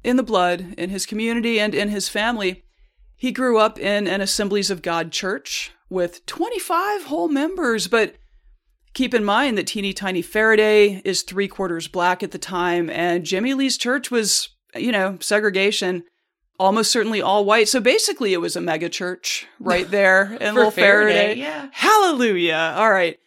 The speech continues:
Speaker 1: Jimmy Lee played music in the church, and when he was seventeen, he married fellow congregant,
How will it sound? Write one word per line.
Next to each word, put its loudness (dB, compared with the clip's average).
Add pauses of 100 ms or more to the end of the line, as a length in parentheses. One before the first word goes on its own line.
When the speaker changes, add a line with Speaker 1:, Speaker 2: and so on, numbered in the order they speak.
(260)
Speaker 1:
Jimmy 4
Lee 6
played 2
music 2
in 2
the -2
church, -4
and -2
when -2
he 0
was 0
seventeen, 0
he -4
married 0
fellow -2
congregant, 0